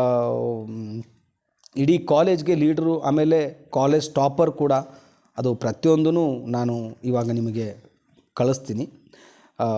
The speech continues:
ನನ್ನ ವಿಡಿಯೋ ಮುಗಿದ ಮೇಲೆ with proof ಸಮೇತ ಅದು ಇರುತ್ತೆ. ಅವಳು ಎಷ್ಟೋ ಸಾರಿ ನನ್ನ ಹತ್ರ ಬೈಸ್ಕೊಂಡಿದ್ದಾಳೆ, ಉಗಿಸ್ಕೊಂಡಿದ್ದಾಳೆ, ಹೊಡೆಸ್ಕೊಂಡಿದ್ದಾಳೆ.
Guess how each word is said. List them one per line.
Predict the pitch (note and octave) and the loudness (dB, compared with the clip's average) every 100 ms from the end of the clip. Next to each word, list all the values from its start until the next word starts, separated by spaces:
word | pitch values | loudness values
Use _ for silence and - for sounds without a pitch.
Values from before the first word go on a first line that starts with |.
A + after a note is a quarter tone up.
| A2 G#2+ - | -4 -8 -8
ನನ್ನ | A2 A2+ | -4 -2
ವಿಡಿಯೋ | A2+ D3+ E3 | 0 2 2
ಮುಗಿದ | D3 D3 C#3+ | 2 0 0
ಮೇಲೆ | D3+ C#3 A#2+ | 2 0 -2
with | B2+ C#3+ - | -6 -6 -6
proof | E3 F3+ - | -4 -4 -2
ಸಮೇತ | D3+ C#3+ D3+ | 0 0 0
ಅದು | C3 B2 | 0 -2
ಇರುತ್ತೆ. | A#2+ A#2+ A#2+ - _ _ _ _ _ _ _ _ _ _ _ _ _ - | -2 -4 -6 -12 _ _ _ _ _ _ _ _ _ _ _ _ _ 0
ಅವಳು | D#3 G3+ G#3+ C#3+ D#3 A#3+ B3 - _ _ _ - | 2 4 2 2 0 0 -4 -8 _ _ _ -4
ಎಷ್ಟೋ | C3 - - - A3+ B3 | -4 -4 -10 0 4 4
ಸಾರಿ | A#3+ G#3 G3+ | 2 0 0
ನನ್ನ | G3+ F3+ E3+ | 0 0 -2
ಹತ್ರ | E3+ F3+ F3 D#3 C#3+ B2+ | 0 2 2 2 0 0
ಬೈಸ್ಕೊಂಡಿದ್ದಾಳೆ, | C#3 D3 - C#3+ C3+ C3 C3 C3 | 2 2 0 0 2 2 2 2
ಉಗಿಸ್ಕೊಂಡಿದ್ದಾಳೆ, | C3 D3 - D#3 C#3 C3 C3 B2+ | 0 -2 -4 0 0 0 0 0
ಹೊಡೆಸ್ಕೊಂಡಿದ್ದಾಳೆ. | B2 D3+ - E3+ D3 C3 B2 A#2+ A2+ | 0 -2 -2 -2 0 0 0 -4 -8